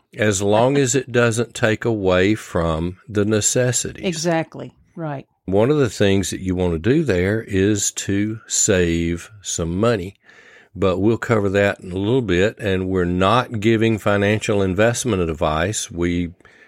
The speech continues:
Speaker 1: recommend that you consult your financial advisor, but there may be some things that you want to do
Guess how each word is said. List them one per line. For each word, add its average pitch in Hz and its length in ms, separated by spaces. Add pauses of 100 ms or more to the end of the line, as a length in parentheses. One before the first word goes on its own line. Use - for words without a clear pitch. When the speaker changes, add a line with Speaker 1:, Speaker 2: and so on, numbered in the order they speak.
(140)
Speaker 1:
recommend 92 600
that - 80
you 90 160
consult 95 680
your 90 260
financial 87 680
advisor, 85 640 (480)
but - 180
there 92 120
may 92 280
be 101 180
some 87 320
things 98 480
that 87 100
you 90 180
want 87 300
to - 140
do 98 580